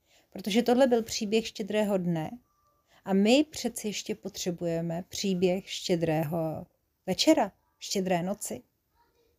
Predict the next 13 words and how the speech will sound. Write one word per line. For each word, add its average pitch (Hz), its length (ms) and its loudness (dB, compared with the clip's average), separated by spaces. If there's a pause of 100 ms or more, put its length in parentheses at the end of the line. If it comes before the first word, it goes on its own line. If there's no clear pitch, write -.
(520)
My 196 100 -2
přeci - 260 0
ještě 240 240 2
potřebujeme 196 800 0
ty - 160 -8
naše 190 280 -2
žifulíky 185 800 -6 (880)
seznámit 220 720 4
s 180 40 -2
Ježíškem 175 840 -6 (800)
a 180 100 -4
ukázat 247 640 2
jim, 151 300 -10